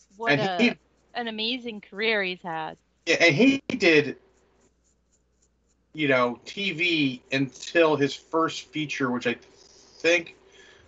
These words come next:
Speaker 2: so he had one here in, like, sixty-eight, but he really didn't start becoming a movie director until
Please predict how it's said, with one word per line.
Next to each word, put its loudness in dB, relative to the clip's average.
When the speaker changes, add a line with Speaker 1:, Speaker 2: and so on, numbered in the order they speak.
Speaker 2:
so -10
he 2
had 4
one 4
here 2
in, -4
like, -2
sixty-eight, -4
but -8
he -4
really 4
didn't -2
start 0
becoming -6
a -6
movie -6
director 0
until 0